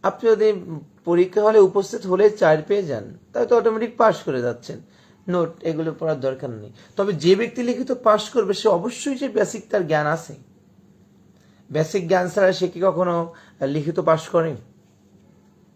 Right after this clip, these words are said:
কখনো করবে না। এই জন্য প্রত্যেকটা সাবজেক্টে আমরা যারা পড়ি,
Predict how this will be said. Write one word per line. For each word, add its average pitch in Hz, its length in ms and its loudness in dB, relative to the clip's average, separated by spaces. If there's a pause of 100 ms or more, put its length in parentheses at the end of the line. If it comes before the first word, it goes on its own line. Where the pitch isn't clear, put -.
(260)
কখনো 127 300 -6
করবে 101 320 -12
না। - 120 -20 (1600)
এই 180 120 2
জন্য 127 340 -6 (640)
প্রত্যেকটা 214 420 -2
সাবজেক্টে 202 460 -2
আমরা 202 240 0
যারা 220 240 -2
পড়ি, 185 380 -4